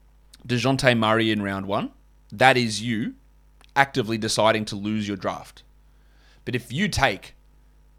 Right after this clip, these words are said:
Giannis at pick five, if you take Towns at pick seven,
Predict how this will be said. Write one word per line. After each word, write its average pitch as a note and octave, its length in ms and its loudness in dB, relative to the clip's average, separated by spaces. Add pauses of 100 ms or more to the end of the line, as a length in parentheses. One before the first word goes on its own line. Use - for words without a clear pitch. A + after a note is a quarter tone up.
(320)
Giannis A2 640 0 (100)
at - 200 -2
pick A2 160 -6
five, F#2+ 460 -4 (960)
if G#2 140 -12
you D3+ 80 -2
take C#3 360 0
Towns A#2+ 440 -2
at - 140 -16
pick - 160 -12
seven, F#2 420 -4